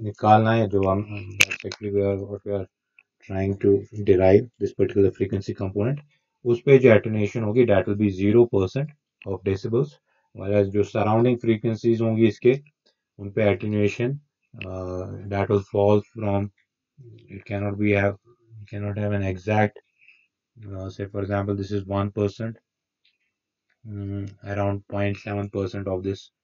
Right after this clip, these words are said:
uh, or you can say seventy percent of this frequency component, uh, will have actually attenuated it completely to hundred percent. Okay?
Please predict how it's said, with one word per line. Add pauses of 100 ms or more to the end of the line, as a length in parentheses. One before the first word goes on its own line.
(540)
uh, (440)
or
you
can
say
seventy
percent
of
this (840)
frequency
component, (640)
uh,
will
have
actually (420)
attenuated (240)
it
completely
to
hundred
percent. (480)
Okay?